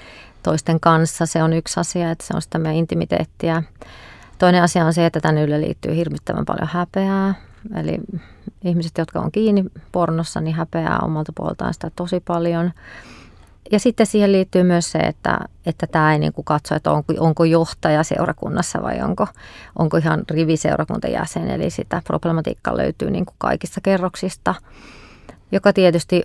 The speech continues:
vaikeuttaa sitä, että haluaako nostaa julkiseen keskusteluun asian,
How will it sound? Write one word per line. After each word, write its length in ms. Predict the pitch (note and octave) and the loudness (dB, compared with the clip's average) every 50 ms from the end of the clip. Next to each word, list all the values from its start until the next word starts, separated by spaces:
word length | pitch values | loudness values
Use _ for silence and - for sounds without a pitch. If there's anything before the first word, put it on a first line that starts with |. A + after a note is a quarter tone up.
| - E3 | 2 4
vaikeuttaa 560 | F#3 F3+ E3 E3 - E3 D#3 - - D#3+ D3+ | 6 8 8 6 4 2 0 2 0 0 0
sitä, 300 | D3+ D#3 D3 - - - | 0 0 -2 -2 0 0
että 340 | - D#3 - - - - - - _ _ - - | 0 -2 -2 0 0 0 0 -2 _ _ -14 -12
haluaako 640 | - - E3+ E3+ E3+ F3 E3 D#3+ D#3 D3+ D#3 - D#3+ | -2 2 4 6 6 6 6 6 6 4 4 4 2
nostaa 580 | D#3 D#3+ E3 E3+ D#3+ - - - - D#3 D3+ D3+ | 4 4 4 2 0 -2 -4 -4 -2 2 2 4
julkiseen 560 | D#3 E3 E3+ E3 D#3 - E3 - D3 D3 D3 | 4 4 4 4 2 0 -2 -2 -2 -2 0
keskusteluun 840 | - - D#3 - - - E3 - - - - C#2 C2+ C2 C2 - | 2 0 0 0 -4 -8 -8 -4 -2 -2 0 0 0 0 0 0
asian, 540 | - - E3+ - - - - - - - - | 0 0 -2 -2 -4 -6 -4 -2 -4 -4 -4